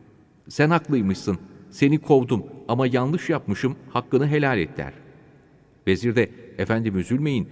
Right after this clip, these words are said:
kovmanızda da bir hikmet varmış. Beni kovmasaydınız sizin yerinize beni keserlerdi. Çünkü benim iki gözüm de sağlam, iyi ki beni kovdunuz." diye cevap verir. Padişah da, "Sübhanallah,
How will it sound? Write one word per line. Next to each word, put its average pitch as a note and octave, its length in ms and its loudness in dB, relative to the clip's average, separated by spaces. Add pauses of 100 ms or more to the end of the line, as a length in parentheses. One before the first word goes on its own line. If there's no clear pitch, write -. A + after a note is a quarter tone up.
(220)
kovmanızda G#2+ 640 4
da F3 140 -2
bir B2+ 100 2
hikmet G2+ 420 -2
varmış. F2 380 -2 (300)
Beni G#2 180 4
kovmasaydınız A2 880 0 (160)
sizin C3 380 0
yerinize A2 560 2
beni G#2+ 200 4
keserlerdi. D#2+ 640 -2 (300)
Çünkü G#2 300 0
benim A2 300 4 (120)
iki C3 220 -6
gözüm G2 280 2
de A#2+ 60 0
sağlam, C3 460 -2 (320)
iyi A2+ 220 2
ki D#3 180 -4
beni B2+ 180 2
kovdunuz." D3+ 540 0
diye D#2+ 180 -2
cevap D2 340 -4
verir. D2 220 -8 (880)
Padişah F#2 560 -2
da, G#2 180 -2 (360)
"Sübhanallah, F#2 760 -4